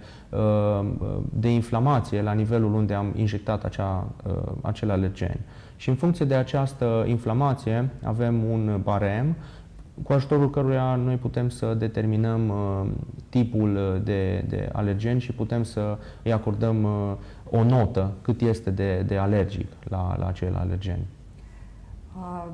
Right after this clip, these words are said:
Speaker 2: în această perioadă ne dorim cu toții să ieșim cât mai mult afară. Dacă avem și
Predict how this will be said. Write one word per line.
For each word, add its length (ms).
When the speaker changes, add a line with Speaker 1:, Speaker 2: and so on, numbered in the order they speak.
Speaker 2:
în 60
această 300
perioadă 640
ne 100
dorim 220
cu 80
toții 220
să 120
ieșim 220
cât 120
mai 180
mult 160
afară. 360
Dacă 200
avem 220
și 100